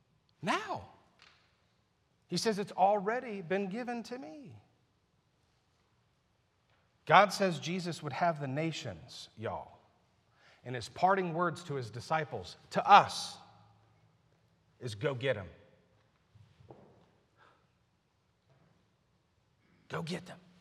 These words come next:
Teach them to obey all I have commanded." You know that, how, how that can work, even though you're a weak evangelist?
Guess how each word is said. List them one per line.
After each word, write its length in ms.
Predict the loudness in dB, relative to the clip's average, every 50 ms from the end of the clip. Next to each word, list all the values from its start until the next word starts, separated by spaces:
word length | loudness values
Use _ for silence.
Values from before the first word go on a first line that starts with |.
| -20 -20 -20 -20 -20 _ _ _ _ _ _ _ _ _ _ _ _ _ _ _ _ _ _ _ _ _ _ _ _ _ _ _ _ _ _ _ _ _ _ _ _ _ _ _ _ _ _ _ _ _ _ _ _ _ _ _ _ _ _ _ _ _ _ _ _ _ _
Teach 260 | -6 -4 -4 -4 -4 -4
them 160 | -4 -4 -6
to 160 | -4 -4 -2
obey 280 | -2 -2 -2 -2 0 2
all 180 | 2 2 2 2
I 60 | 0
have 140 | -2 -6 -10
commanded." 380 | -12 -10 -10 -10 -12 -14 -16 -20 -20 -20 -20 -20 -20 _ _ _ _ _ _ _ _ _ _ _ _ _ _ _ _ _ _ _ _ _ _ _ _ _ _ _ _ _ _ _ _ _ _ -12
You 80 | -6 -4
know 120 | -2 0
that, 120 | 0 -2
how, 200 | -2 -4 -4 -6
how 200 | -4 -4 -4 -2 -2
that 140 | -2 -4 -6
can 180 | -6 -6 -4
work, 280 | -2 -2 -2 -4 -6 -12 -10
even 240 | -10 -8 -8 -8 -6
though 100 | -6 -4
you're 220 | -4 -4 -2 -2 -4
a 60 | -4
weak 320 | -4 -8 -10 -12 -12 -18 -14 -12
evangelist? 760 | -10 -8 -8 -8 -8 -8 -8 -8 -8 -8 -10 -14 -18 -20